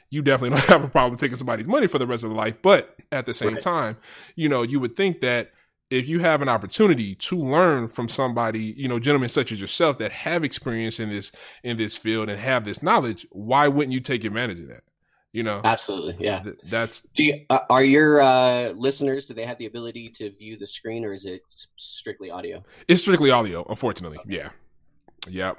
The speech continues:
Speaker 2: I
Speaker 1: but,
Speaker 2: I would
Speaker 1: um,
Speaker 2: walk you through the, uh, our, our webpage on the Academy of Technical Analysis and show you a lot of the really cool stuff that we do in there.
Speaker 1: Oh man, that would have been re-, you know what? Maybe we'll have to do this again and have to make a video so we can, uh,
Speaker 2: <laughs> Absolutely.
Speaker 1: so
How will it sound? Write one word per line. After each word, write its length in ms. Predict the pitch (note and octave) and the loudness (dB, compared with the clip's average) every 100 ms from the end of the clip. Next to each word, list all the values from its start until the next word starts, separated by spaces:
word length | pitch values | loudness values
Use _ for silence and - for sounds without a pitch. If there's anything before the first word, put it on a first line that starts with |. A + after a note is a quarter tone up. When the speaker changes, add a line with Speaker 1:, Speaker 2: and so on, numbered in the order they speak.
| E2+ | -6
Speaker 2:
I 60 | |
Speaker 1:
but, 180 | G2+ G#2+ | -4 -2
Speaker 2:
I 240 | G#2+ G2 F#2+ | 0 -2 -4
would 140 | E2+ | -6
Speaker 1:
um, 60 | E2+ | -12
Speaker 2:
walk 280 | G2+ G2+ - | -14 -14 -16
you 60 | |
through 240 | - G#2 F#2+ | -16 -16 -16
the, 200 | F#2 F#2 | -16 -16
uh, 220 | F2+ F2+ F2+ F#2+ _ - | -14 -16 -18 -20 _ -16
our, 260 | F#2 F#2 | -14 -14
our 140 | F2+ F2+ | -14 -14
webpage 460 | F#2 F2+ F#2+ F2+ F2+ | -16 -14 -14 -12 -12
on 80 | |
the 80 | F#2 | -12
Academy 380 | E2+ F#2 E2+ E2+ | -12 -12 -12 -12
of 60 | E2+ | -14
Technical 360 | F2+ E2+ F2 | -16 -16 -16
Analysis 480 | F#2+ F#2+ E2+ - - | -16 -14 -16 -16 -16
and 80 | - | -16
show 140 | - | -14
you 180 | F#2+ F2+ | -14 -14
a 40 | F2+ | -14
lot 180 | F#2 | -16
of 60 | F2+ | -18
the 60 | E2 | -20
really 380 | F#2 G2 G2 F2+ | -14 -12 -10 -12
cool 140 | F#2 F#2 | -18 -18
stuff 260 | - - - | -16 -18 -18
that 120 | E2 | -18
we 120 | F2 | -18
do 180 | F#2 F2+ | -18 -16
in 100 | F2+ | -16
there. 120 | F2+ - - - - - - - _ - | -12 -12 -14 -16 -14 -12 -12 -14 _ -8
Speaker 1:
Oh 340 | - A#2 G#2 | -4 -4 -6
man, 240 | F#2 B2 A#2 | -4 -2 2
that 80 | C3+ | 2
would 100 | A#2 | 0
have 80 | |
been 100 | G#2 | -2
re-, 120 | A2 - - - | -6 -6 -12 -4
you 60 | D#3+ | 4
know 100 | B3 | 6
what? 200 | G#4 F#3+ | 6 4
Maybe 180 | G#3+ D4+ | 4 6
we'll 140 | C#4+ | 6
have 100 | B3+ | 4
to 80 | A#3+ | 2
do 100 | A#3+ | 0
this 120 | A3 | -2
again 260 | G3 A#3 E3+ | 0 2 2
and 80 | D#3 | 2
have 120 | D3+ | 2
to 80 | D#3+ | 2
make 180 | D#3 | 2
a 40 | C#3+ | 4
video 400 | D#3+ E3 G#2 F2 - | 6 6 4 0 -2
so 140 | - C3 | 2 6
we 140 | E3+ | 6
can, 220 | F#3+ F#3 | 6 8
uh, 20 | |
Speaker 2:
<laughs> 380 | E3 D#3 C#3+ B2+ | 10 10 10 4
Absolutely. 60 | C3 | 2
Speaker 1:
so 180 | - | 2